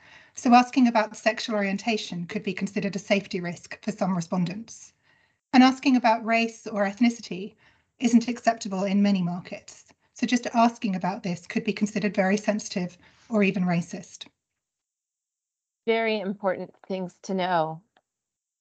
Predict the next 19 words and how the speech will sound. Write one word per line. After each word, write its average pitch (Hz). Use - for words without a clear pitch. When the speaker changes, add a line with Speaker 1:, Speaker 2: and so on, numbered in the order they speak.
Speaker 2:
As 226
we 247
move 285
to 226
more 202
specifics, -
you 202
had 208
a 202
paper 202
accepted 180
to 180
the 170
International 185
Journal 170
of -
Market 156
Research -
titled 175